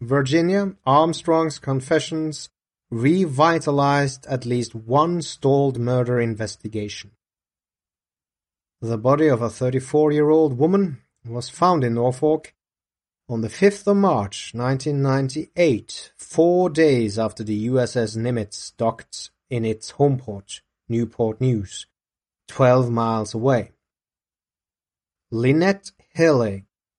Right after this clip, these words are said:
who had previously been arrested for prostitution several times, was discovered behind a bingo parlor.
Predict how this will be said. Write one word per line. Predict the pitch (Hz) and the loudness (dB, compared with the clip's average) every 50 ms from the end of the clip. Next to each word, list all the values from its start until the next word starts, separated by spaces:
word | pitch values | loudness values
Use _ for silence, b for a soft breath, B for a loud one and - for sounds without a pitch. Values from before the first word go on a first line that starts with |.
| _ _ _ - | _ _ _ -2
who | 127 | 0
had | 123 120 117 - | 0 0 -2 -6
previously | - - 175 196 214 202 202 196 165 - - 147 135 | -6 -2 0 0 2 4 2 2 2 0 0 0 0
been | 123 120 117 113 | 2 2 0 0
arrested | 113 110 110 127 135 135 - - - 104 101 | 0 0 0 0 0 -2 -4 -8 -10 -10 -10
for | - - 117 101 | -10 -12 -12 -10
prostitution | - - 143 147 143 - - 127 120 - 151 160 165 139 - 170 160 143 | -6 -4 -2 -2 -2 -4 -6 -12 -8 -4 -2 -2 -2 -4 -6 -10 -10 -10
several | - - - - 165 180 170 135 117 107 101 | -10 -12 -6 0 0 0 2 2 0 -2 -4
times, | - - 110 107 110 110 117 120 127 127 - - _ _ _ _ _ _ _ _ _ _ _ _ _ _ _ _ _ - | -4 -6 -6 -4 -4 -2 -4 -4 -6 -8 -10 -12 _ _ _ _ _ _ _ _ _ _ _ _ _ _ _ _ _ -2
was | 123 131 151 160 147 - | 2 2 4 2 2 0
discovered | 156 143 - - - 151 143 139 147 151 143 139 127 | -2 -2 0 2 4 4 4 6 4 2 2 2 -2
behind | 123 117 117 123 127 127 123 120 | -2 -2 0 0 0 0 0 0
a | |
bingo | 113 107 127 127 127 113 113 110 101 | 0 0 0 0 0 0 -2 -2 -4
parlor. | 101 - - 113 104 101 98 95 - | -4 -6 -10 -10 -8 -8 -10 -12 -16